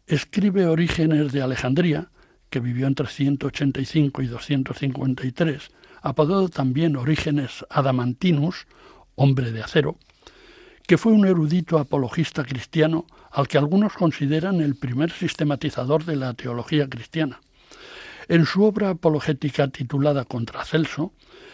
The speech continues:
que es una refutación en ocho tomos de las críticas dirigidas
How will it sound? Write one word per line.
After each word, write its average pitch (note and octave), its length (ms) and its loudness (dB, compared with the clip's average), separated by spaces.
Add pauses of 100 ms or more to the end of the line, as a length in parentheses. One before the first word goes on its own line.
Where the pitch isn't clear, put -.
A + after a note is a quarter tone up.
(160)
que C3+ 120 -4
es - 100 -4
una C3+ 220 2
refutación C3+ 920 -2
en B2 160 0
ocho C3+ 280 0
tomos C#3+ 320 -2
de B2+ 100 -6
las A#2 240 -6
críticas D3 580 -4
dirigidas B2+ 680 -4